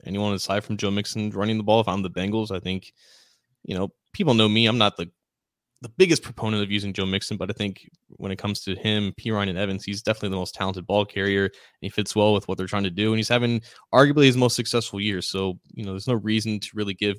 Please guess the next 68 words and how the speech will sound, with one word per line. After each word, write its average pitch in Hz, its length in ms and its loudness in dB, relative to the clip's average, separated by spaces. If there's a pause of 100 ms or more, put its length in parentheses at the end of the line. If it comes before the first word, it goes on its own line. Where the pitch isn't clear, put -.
Mixon 104 320 -8
a 90 40 -6
lot 98 160 -2
of 90 80 -10
breaks 92 320 -4
rushing 92 460 -6
the 87 120 -20
ball 90 160 -2
'cause 95 200 -12
he 92 60 -10
shouldn't 123 220 -4
be 107 60 -4
carrying 104 260 -2
the 95 80 -6
ball 95 240 0 (340)
more 104 200 2
than 95 100 0
twenty 101 240 0
times 92 240 -2
a - 20 -12
game 90 200 -2
anyways. 87 400 -2 (400)
But 131 100 0
yeah, 202 140 6
Chris - 260 0
Evans, 120 320 0
I 104 60 0
think, 107 220 -2
deserves 98 480 -4
to - 120 -14
be 95 120 -6
rotated 95 520 -2
in 95 160 0
more 95 440 0 (200)
with 101 160 -2
Joe 104 140 0
Mixon 95 320 -2
in 92 60 -4
the 92 60 -4
passing 92 360 -6
game, 92 100 -4
and 98 100 -4
they 143 60 -2
can 170 140 -2
use 110 120 2
both 101 300 0
of 95 60 -6
them 90 240 -2 (280)
in 92 140 -6
the 90 60 -8
passing 90 340 -2
game. 90 180 -6
They 92 100 -6
can - 120 -14
kinda 92 200 -6
get 90 180 -8
creative, 92 280 -4
having 92 200 -6
one 95 120 0
in 92 60 -2
the 87 80 -8
backfield 90 440 -4
and - 40 -12
having 90 220 -6
one 90 200 -2
maybe 87 240 -2
out 87 160 -2
wide. 87 340 -2